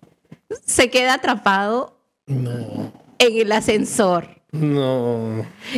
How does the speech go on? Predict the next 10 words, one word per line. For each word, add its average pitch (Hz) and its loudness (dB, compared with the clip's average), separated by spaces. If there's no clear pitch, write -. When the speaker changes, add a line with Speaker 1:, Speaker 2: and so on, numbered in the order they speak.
Speaker 1:
Y 269 4
no 240 0
podíamos 262 0
empezar 208 -2
el 214 -4
concierto 247 0
Speaker 2:
Sin 131 -4
él. 151 -2
Speaker 1:
sin 220 4
él. 220 0